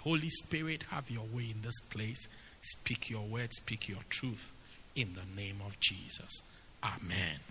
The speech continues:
Wonderful. You may be seated. Great, great, great, great. It's working, oh? Attitudes are changing, oh? Yes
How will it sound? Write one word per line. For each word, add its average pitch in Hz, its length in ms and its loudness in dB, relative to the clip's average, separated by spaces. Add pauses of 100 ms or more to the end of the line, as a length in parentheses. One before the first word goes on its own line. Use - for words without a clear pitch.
(640)
Wonderful. 117 520 2
You 113 120 0
may 113 180 0
be 104 120 -4
seated. - 540 8 (2000)
Great, 120 540 8
great, 120 360 4
great, 117 300 2
great. 110 300 2
It's 123 160 4
working, 139 420 8
oh? 139 240 8 (1400)
Attitudes 156 640 12
are 135 120 12
changing, 131 560 12
oh? 147 280 8 (920)
Yes 143 280 12